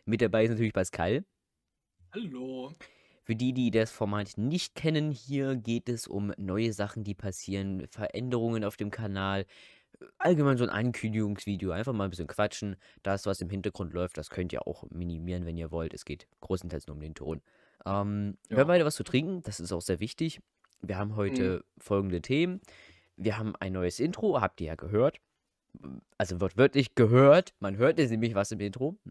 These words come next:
Speaker 1: Mm.
Speaker 2: Dazu später aber auch noch mehr.
Speaker 1: Wir haben ein neues Banner hier.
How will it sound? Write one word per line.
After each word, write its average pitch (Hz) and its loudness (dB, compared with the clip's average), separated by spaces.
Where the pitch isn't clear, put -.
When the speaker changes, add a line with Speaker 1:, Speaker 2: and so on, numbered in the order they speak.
Speaker 1:
Mm. 107 0
Speaker 2:
Dazu 135 -6
später 135 0
aber 117 -2
auch 120 -4
noch 117 -2
mehr. 95 -8
Speaker 1:
Wir 135 4
haben 156 4
ein 123 2
neues 113 4
Banner 104 4
hier. 160 0